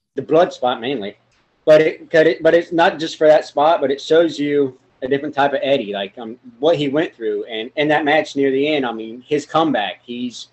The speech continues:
I mean, going that with his chest. He's just comes back, and that's when he starts laying a whooping on him. After being hit like that or bleeding that much blood, and him still coming back and doing something like that,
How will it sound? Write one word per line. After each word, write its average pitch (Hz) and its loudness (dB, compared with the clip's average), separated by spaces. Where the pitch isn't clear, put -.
I 123 -4
mean, 120 -8
going 147 0
that 139 0
with 135 -8
his - -8
chest. 139 0
He's 120 -12
just 117 -18
comes 143 -2
back, 131 -2
and 131 -6
that's 127 -6
when 127 -8
he 113 -12
starts - -8
laying 120 -10
a 117 -12
whooping 117 -10
on 101 -12
him. 98 -18
After 143 -2
being 147 0
hit 160 -2
like 151 2
that 156 4
or 131 2
bleeding 131 -2
that 147 -2
much 143 -8
blood, 139 4
and 113 -6
him 131 -6
still 139 -2
coming 135 -6
back 131 -2
and 110 -12
doing 127 -6
something 147 -10
like 151 -4
that, 156 -4